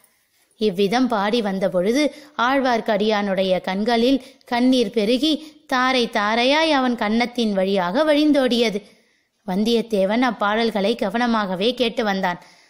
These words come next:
அவனுக்கு கண்ணீர் வராவிட்டாலும் உள்ளம் கசிந்துருகியது. ஆழ்வார்க்கடியானை பற்றி அவன் முன்னர் கொண்டிருந்த கருத்தும் மாறியது. "இவன் பரம பக்தன்"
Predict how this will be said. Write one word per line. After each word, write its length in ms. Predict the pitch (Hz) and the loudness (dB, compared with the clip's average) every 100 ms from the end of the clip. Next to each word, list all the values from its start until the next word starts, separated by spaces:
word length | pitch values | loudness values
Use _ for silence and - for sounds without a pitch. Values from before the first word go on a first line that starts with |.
| _ | _
அவனுக்கு 460 | 196 220 220 208 208 | -4 0 -2 -2 -4
கண்ணீர் 380 | 214 196 240 269 | -2 0 2 2
வராவிட்டாலும் 760 | 214 208 208 214 220 208 294 311 - - | 0 0 -2 -2 -2 0 0 -2 -6 -8
உள்ளம் 380 | - 262 233 262 294 | -2 0 2 0 0
கசிந்துருகியது. 800 | 233 302 294 262 220 202 180 180 - _ _ _ | 0 2 4 4 2 0 -2 -6 -14 _ _ _
ஆழ்வார்க்கடியானை 880 | 190 208 220 214 208 202 226 214 202 196 | -2 0 2 0 -2 0 0 0 -2 -2
பற்றி 300 | 196 - 285 | -4 -2 0
அவன் 240 | 269 240 | 0 0
முன்னர் 340 | 214 214 208 196 | 0 0 -2 -2
கொண்டிருந்த 540 | 208 226 269 247 214 | 0 2 2 2 0
கருத்தும் 460 | 190 190 220 277 294 | 0 -2 0 0 2
மாறியது. 480 | 311 240 233 202 190 - _ _ _ _ _ - | 2 0 0 -2 -4 -12 _ _ _ _ _ -6
"இவன் 240 | 196 202 190 | -2 -2 -2
பரம 340 | 180 214 294 | -2 2 2
பக்தன்" 420 | 220 196 - 220 | 0 -4 -4 -6